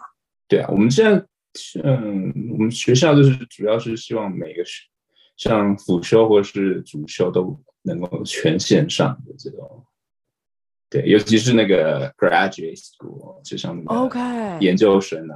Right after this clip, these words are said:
Speaker 1: 希望他们上课全部都是能够在网上面上。
Speaker 2: 这样会比较省钱吗？还是他们的考量是什么？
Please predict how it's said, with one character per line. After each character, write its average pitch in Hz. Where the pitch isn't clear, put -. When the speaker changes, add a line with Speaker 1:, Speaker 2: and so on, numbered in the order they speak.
Speaker 1:
希 -
望 95
他 95
们 90
上 -
课 -
全 92
部 98
都 95
是 -
能 80
够 80
在 -
网 -
上 -
面 -
上。 -
Speaker 2:
这 -
样 370
会 381
比 190
较 247
省 208
钱 117
吗？ 143
还 175
是 233
他 294
们 285
的 240
考 135
量 104
是 160
什 -
么？ -